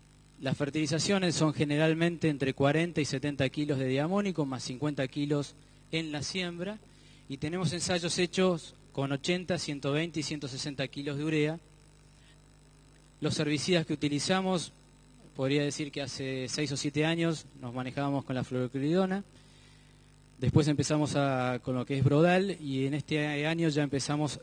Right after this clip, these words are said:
a lo que es Clearfield y tratando de orientarnos a casi el cien por ciento de girasoles Clearfield. El control de plagas son,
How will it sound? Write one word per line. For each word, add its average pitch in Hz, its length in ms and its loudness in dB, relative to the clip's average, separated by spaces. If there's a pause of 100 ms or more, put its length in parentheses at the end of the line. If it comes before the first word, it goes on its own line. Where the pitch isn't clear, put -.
(140)
a 123 220 -4
lo 123 120 0
que 139 140 -2
es 139 140 -2
Clearfield 175 640 4
y 127 300 -8
tratando 143 440 -6
de 139 140 -2
orientarnos 139 640 -2 (180)
a 120 60 -10
casi 135 300 -4
el 127 100 0
cien 160 220 0
por 143 120 2
ciento 143 380 0
de 120 460 0
girasoles 123 460 -2
Clearfield. 107 500 -6 (1400)
El 135 120 2
control 156 340 8
de 165 100 6
plagas 185 720 4
son, 139 600 -2